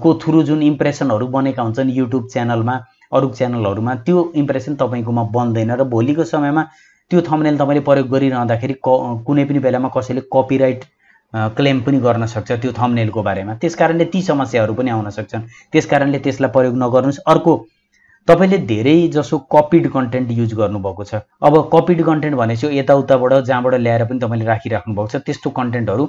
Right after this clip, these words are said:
अ, नराख्नुहोस्। सकेसम्म, अ, भन्न खोजेको के हो भने तपाईँले अरू कुनै च्यानलमा जानुभयो, एउटा टपिक राम्रो लाग्यो, त्यसै टपिकमा भिडियो बनाइदिनु भयो, अर्को च्यानलमा जानुभयो, त्यसलाई राम्रो लाग्यो, त्यो भिजिट, त्यो टपिक बनाइदिनु भयो,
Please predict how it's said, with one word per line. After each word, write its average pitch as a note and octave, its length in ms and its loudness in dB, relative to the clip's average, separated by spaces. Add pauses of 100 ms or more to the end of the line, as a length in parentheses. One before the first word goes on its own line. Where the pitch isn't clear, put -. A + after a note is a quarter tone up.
(160)
अ, A2+ 140 0
नराख्नुहोस्। A2+ 640 0
सकेसम्म, C3+ 440 -2
अ, B2 400 0 (320)
भन्न A#2+ 260 -2
खोजेको C3+ 300 -2
के C3 80 -2
हो A#2 80 0
भने C3+ 160 0
तपाईँले C#3 440 0 (220)
अरू D#3 160 8
कुनै D#3 260 2
च्यानलमा C#3 480 2
जानुभयो, C3+ 560 4
एउटा B2+ 180 -2
टपिक B2+ 320 0
राम्रो B2 240 -2
लाग्यो, C3 200 2
त्यसै C#3+ 260 -2
टपिकमा C3 420 0
भिडियो A2+ 280 0
बनाइदिनु G#2+ 380 -4
भयो, G2+ 220 -8 (220)
अर्को D3+ 220 4
च्यानलमा C#3+ 320 2
जानुभयो, C#3 280 4
त्यसलाई C3+ 320 0
राम्रो C3 240 0
लाग्यो, C3+ 160 4
त्यो C3+ 180 0
भिजिट, A#2 300 -2 (100)
त्यो C3 220 -2
टपिक A#2 300 -2
बनाइदिनु G#2+ 340 -4
भयो, G#2+ 80 -12